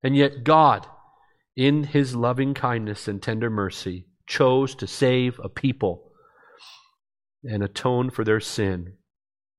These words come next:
by the sacrifice of his son. Second Corinthians five twenty-one tells us, "For our sake he made him to be sin,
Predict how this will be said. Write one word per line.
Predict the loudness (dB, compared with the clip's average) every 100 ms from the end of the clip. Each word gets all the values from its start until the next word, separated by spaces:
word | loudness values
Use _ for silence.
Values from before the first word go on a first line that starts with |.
| _ -6
by | -4
the | -4
sacrifice | -2 -2 -2 -6 -2 -2 -4 -10 -14
of | -8 -6
his | -6 -8
son. | -6 -4 -4 -2
Second | 0 0
Corinthians | 0 -2 -2 -2
five | 2 2 0
twenty-one | -4 -4 -2 -2 0 0 0 -4 -12 _ _ _ _ _ _ _ _ _ _
tells | 0 2 2 0
us, | -4
"For | 0 0 2
our | 4 4 0
sake | 0 0 0 -2 -10 _
he | -2 0
made | 4 4 4 4
him | 2 2 0 -4 -10 _ _ _ -4
to | -4
be | 0 0 0
sin, | -2 0 0 0 -4